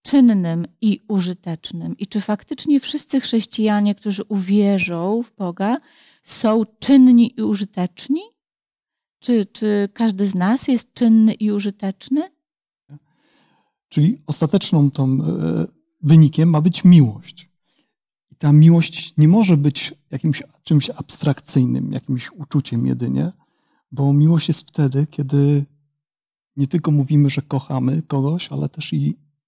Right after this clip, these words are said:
Speaker 2: postępujemy według tego, żeby ta druga osoba mogła powiedzieć: „O, faktycznie on mnie kocha”, nie? Bo że jeżeli tylko będziemy mówić, to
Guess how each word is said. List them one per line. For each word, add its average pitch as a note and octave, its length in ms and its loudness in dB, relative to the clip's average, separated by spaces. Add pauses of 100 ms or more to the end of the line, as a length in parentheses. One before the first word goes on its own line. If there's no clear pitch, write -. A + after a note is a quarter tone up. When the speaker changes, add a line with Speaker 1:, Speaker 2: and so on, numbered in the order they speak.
(140)
Speaker 2:
postępujemy D3 580 0
według C3 300 -4
tego, C3 340 -4 (260)
żeby - 220 -12
ta C#3 200 -4
druga C#3+ 340 -4
osoba C#3 300 -2
mogła C#3 240 -4
powiedzieć: D#3 320 -2 (200)
„O, - 140 -20
faktycznie C#3+ 480 -6
on C#3+ 80 2
mnie C#3+ 140 2
kocha”, B2 360 -8
nie? C#3 200 -6 (680)
Bo D3+ 200 -2
że E3 200 2
jeżeli E3+ 440 2 (440)
tylko F3 240 -2
będziemy F3 360 4
mówić, F3+ 440 4
to E3 440 -2